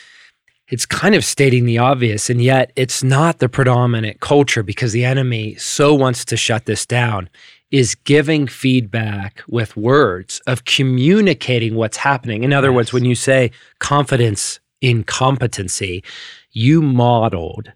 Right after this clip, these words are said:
Speaker 1: with your sons in front of me, putting words to what you see. So throwing the keys to Sam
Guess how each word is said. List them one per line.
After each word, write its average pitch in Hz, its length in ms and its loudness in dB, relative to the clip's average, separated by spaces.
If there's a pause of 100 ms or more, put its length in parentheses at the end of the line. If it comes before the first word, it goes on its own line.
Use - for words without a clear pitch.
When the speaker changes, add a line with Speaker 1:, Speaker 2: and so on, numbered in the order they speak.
(360)
Speaker 1:
with 117 220 -2
your 110 120 0
sons 107 720 -2
in 107 200 -6
front 113 340 -2
of 101 160 -6
me, 90 320 -8 (360)
putting 139 500 2
words 107 800 -2
to 117 140 -2
what 101 300 -2
you 101 140 -6
see. 90 420 -8 (260)
So 139 360 0 (340)
throwing 135 420 2
the 170 80 2
keys 117 440 0
to 143 120 -4
Sam 101 500 -4